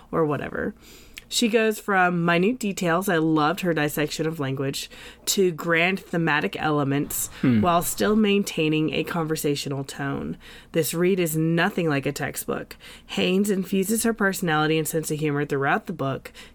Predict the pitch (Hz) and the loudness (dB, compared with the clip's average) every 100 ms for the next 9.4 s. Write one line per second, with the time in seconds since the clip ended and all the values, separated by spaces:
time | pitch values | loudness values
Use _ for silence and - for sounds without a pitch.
0 | - 185 180 196 - 220 190 160 156 151 | -2 2 2 2 0 -2 0 2 4 2
1 | 147 170 262 269 269 160 151 - 156 147 | 2 2 4 2 2 0 0 -2 -2 0
2 | 147 156 - 156 156 165 165 156 151 143 | 0 -2 -2 0 0 0 0 2 2 -2
3 | - 165 165 - 170 160 - 165 143 139 | -4 -2 -2 0 0 0 0 -2 0 -2
4 | - - 160 - 151 151 - - - - | -6 -6 -6 -4 -4 -4 -6 -8 -8 -4
5 | 131 131 151 127 135 131 147 160 165 156 | 4 6 6 6 2 4 4 6 6 6
6 | 127 147 147 147 - 151 147 135 135 135 | 6 6 6 6 4 4 4 6 6 6
7 | 127 123 123 127 127 127 123 143 127 117 | 6 6 4 4 4 4 4 4 4 4
8 | - - - - 143 139 139 107 120 180 | 2 2 0 2 2 4 2 2 6 6
9 | 110 104 - - | 6 2 -2 -2